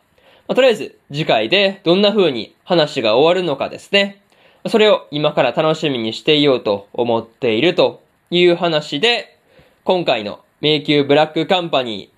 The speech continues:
ーの第十一話の感想ですね。こちら終わっておきます。でですね、今までにも第一話から第十話の感想はですね、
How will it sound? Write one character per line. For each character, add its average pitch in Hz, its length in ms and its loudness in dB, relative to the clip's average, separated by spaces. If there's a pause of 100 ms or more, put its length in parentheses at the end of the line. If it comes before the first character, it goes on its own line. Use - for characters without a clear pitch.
(120)
ー 175 60 -6
の 220 240 0 (280)
第 139 280 0
十 180 300 -2
一 185 240 -4
話 208 100 4
の 127 120 -4
感 117 260 -4
想 107 240 -4
で 98 80 -8
す - 100 -18
ね。 208 300 0 (460)
こ 151 100 2
ち - 100 0
ら - 260 -2
終 135 240 2
わ - 60 -20
っ - 80 -20
て 113 140 -4
お 104 100 -4
き 95 220 -18
ま 147 140 0
す。 - 460 -16 (1600)
で 220 120 2
で 202 80 2
す 202 100 -12
ね、 220 340 -2 (360)
今 170 180 2
ま 233 80 4
で 214 100 4
に 156 100 -4
も 113 220 -10 (180)
第 147 260 0
一 165 180 -4
話 139 120 2
か 139 100 0
ら 208 260 -2 (140)
第 147 320 0
十 196 240 2
話 131 120 2
の 101 140 -12 (100)
感 135 280 -2
想 127 500 2
は 131 120 4
で 107 100 -8
す - 100 -18
ね、 220 300 0